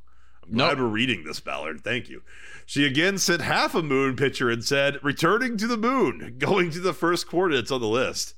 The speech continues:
Speaker 1: She then sent more pictures of the Earth, claiming the real and exact coordinates that she was asked to send. In the
Speaker 2: Wait,
Speaker 1: end,
Speaker 2: this is where, this is where it gets crazy.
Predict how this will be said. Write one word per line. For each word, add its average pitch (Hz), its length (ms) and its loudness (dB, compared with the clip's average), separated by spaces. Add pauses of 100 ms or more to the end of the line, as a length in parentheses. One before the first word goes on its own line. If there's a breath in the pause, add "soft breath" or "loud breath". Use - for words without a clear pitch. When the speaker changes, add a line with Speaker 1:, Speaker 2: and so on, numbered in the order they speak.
(320 soft breath)
Speaker 1:
She - 180 -10
then 110 280 -2
sent 123 280 -6
more 123 260 0
pictures 95 460 -10
of 87 120 -14
the 85 120 -4
Earth, 78 300 -10
claiming 113 340 -6
the 92 80 -12
real 123 340 -2
and 117 80 -8
exact 123 420 -4 (140)
coordinates 104 560 0 (280 loud breath)
that - 100 -14
she - 140 -12
was 85 240 -12
asked 104 320 -4
to 101 80 -12
send. 73 420 -8 (640)
In 262 140 -4
the 277 80 2
Speaker 2:
Wait, 269 80 4
Speaker 1:
end, 320 140 4
Speaker 2:
this 147 120 0
is 165 80 -2
where, 185 220 2 (360)
this 147 140 0
is 160 60 2
where 175 100 4
it 151 40 2
gets 143 180 2
crazy. 98 480 0